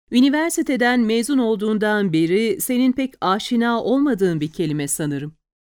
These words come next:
"Şey, birinci olarak mezun olduğumdan beri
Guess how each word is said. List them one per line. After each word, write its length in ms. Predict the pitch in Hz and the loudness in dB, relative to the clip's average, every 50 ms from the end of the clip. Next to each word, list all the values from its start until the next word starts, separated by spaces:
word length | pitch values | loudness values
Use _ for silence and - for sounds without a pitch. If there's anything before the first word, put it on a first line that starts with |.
| _ _ | _ _
"Şey, 560 | - - - 285 254 277 285 254 202 160 - - _ _ _ _ _ _ _ _ - | -6 -2 0 2 2 2 2 0 -2 -4 -8 -14 _ _ _ _ _ _ _ _ -6
birinci 640 | 190 170 180 226 240 254 277 269 277 277 - 349 349 | -4 0 2 2 2 4 4 4 4 4 2 0 0
olarak 560 | 262 269 277 262 247 233 220 214 214 - - | 2 2 2 2 2 2 0 0 -2 -4 -4
mezun 400 | 196 196 190 190 180 185 190 185 | 0 2 2 2 2 2 0 0
olduğumdan 800 | 180 175 170 165 165 175 175 165 156 175 170 170 170 165 156 - | 2 0 0 -2 -2 -2 -2 -2 -2 -2 -2 -2 -2 -4 -2 -2
beri 320 | 160 156 156 143 151 143 | -2 -2 0 -2 -4 -6